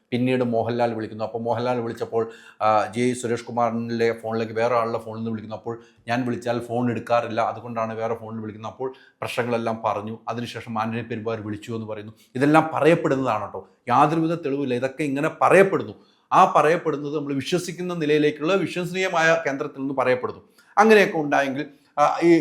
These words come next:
ഇത് ആന്റണി പെരുമ്പാവൂരും, ആ, മോഹൻലാലും ഗോകുലം ഗോപാലനും എല്ലാം അറിഞ്ഞുകൊണ്ട് സെൻസർ ചെയ്യണം,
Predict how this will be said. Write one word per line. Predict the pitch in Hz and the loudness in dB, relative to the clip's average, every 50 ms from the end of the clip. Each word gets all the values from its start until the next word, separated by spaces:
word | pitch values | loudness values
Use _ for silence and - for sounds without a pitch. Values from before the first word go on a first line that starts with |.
| - 160 165 | 4 2 2
ഇത് | 165 156 175 185 190 - - | 2 4 4 4 4 4 2
ആന്റണി | 139 143 143 143 151 | 2 0 0 -2 -4
പെരുമ്പാവൂരും, | 147 147 139 131 131 127 123 120 117 120 139 156 - _ _ _ _ 113 | -4 -4 -4 -4 -2 0 0 0 -2 -2 -6 -8 -12 _ _ _ _ 0
ആ, | 120 127 | 0 2
മോഹൻലാലും | 127 131 131 123 135 127 127 123 123 120 139 151 147 | 2 0 0 0 0 0 2 2 2 0 -2 -4 -6
ഗോകുലം | 120 123 127 127 135 135 | -4 -4 -4 -2 -4 -4
ഗോപാലനും | 127 127 123 123 123 123 123 120 | -4 -2 -2 -2 -2 -2 -4 -6
എല്ലാം | 120 120 120 | -4 -2 -2
അറിഞ്ഞുകൊണ്ട് | 120 117 117 123 143 135 117 120 117 120 147 151 | 0 -2 -2 -4 -8 -12 -12 -10 -8 -8 -8 -8
സെൻസർ | 147 - 123 123 120 - - 127 131 - | -8 -8 -8 -10 -10 -12 -12 -14 -12 -10
ചെയ്യണം, | 127 117 113 117 135 | -10 -8 -8 -10 -10